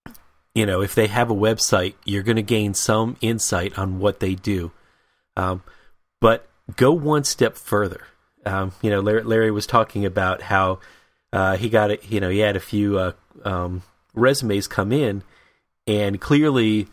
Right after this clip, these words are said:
the person that he was, uh, reading didn't do any research on their firm, and, you know, was kinda blowing a little bit of smoke up them, and, uh, completely, uh, just kinda blew it.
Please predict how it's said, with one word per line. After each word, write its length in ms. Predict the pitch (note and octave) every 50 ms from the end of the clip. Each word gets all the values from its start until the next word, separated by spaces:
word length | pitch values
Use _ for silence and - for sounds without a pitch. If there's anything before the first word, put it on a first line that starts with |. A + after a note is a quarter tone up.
| - - _ _ _ _ _ _ -
the 280 | - F#2+ F#2+ F#2+ F#2+ F#2
person 400 | - - C3 A#2+ - A#2+ G2+ G2+
that 240 | G2 G2 F#2+ F#2 F#2+
he 100 | A#2 G#2
was, 240 | F#2+ F#2+ F#2 -
uh, 260 | G2+ F#2 F#2 F#2 F2+ F#2
reading 380 | G2+ A2 A#2 A#2 A2 G2 G2 G2 - _
didn't 240 | - B2 C3+ C3 A#2+
do 240 | G#2 G#2+ G#2+ G2+ G2 -
any 260 | - G#2+ A2+ A#2 A2+
research 500 | G2+ G2+ A2 A2+ - - G#2+ G2 F#2 -
on 120 | G#2 F#2 F#2
their 100 | F2 E2+
firm, 400 | - - - G2+ G2+ G2 F#2 F2+
and, 160 | F2 F2+ F2+ - -
you 80 | G2+ F#2
know, 60 | F2
was 120 | F#2 -
kinda 260 | - - G2+ F#2+ F#2
blowing 340 | F#2 F#2+ G2+ G2 F#2+ F#2+ F#2+
a 40 | F#2
little 200 | F2+ F#2 F2 F2
bit 140 | F2+ F2+ F2+
of 80 | F#2
smoke 380 | - - - G#2+ G2 F#2+ - -
up 200 | F2+ F2 - -
them, 200 | - F2+ F2+ F2+ _ - - - - - - - - - - - _ _ -
and, 360 | A2+ A2+ A2+ A2+ A2+ A2+ G#2+
uh, 280 | A2+ A2 G#2+ G#2+ G#2 G2+
completely, 800 | - - B2 A2 - - A#2+ A#2 A#2+ A#2 A2 G#2+ G#2+ G#2 G#2 G2+
uh, 200 | G2 G2 F#2+ G2 - - - _ _ -
just 160 | - - -
kinda 300 | - A2 G2+ F#2 F2+ - - _ _ _ _ _ _ _ _ _ _ -
blew 360 | A2 G2 G#2 G2+ A2 A2 G#2+
it. 200 | G2 F2+ F#2+ -